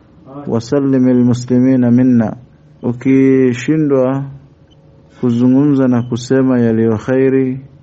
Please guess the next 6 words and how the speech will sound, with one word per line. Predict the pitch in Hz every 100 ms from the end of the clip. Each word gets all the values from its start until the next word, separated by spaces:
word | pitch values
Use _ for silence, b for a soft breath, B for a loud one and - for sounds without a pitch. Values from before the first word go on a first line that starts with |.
| - - - - - - - - - - -
aula | 120 135 135 127 120
wa | 117
afdal, | 131 131 123 123 127 127 143 160 - - - - - - b b b _ - -
uhifadhi | 117 117 120 123 127 127 117
ulimi | 107 113 117 117
wako, | 117 123 127 123 127 127 123 135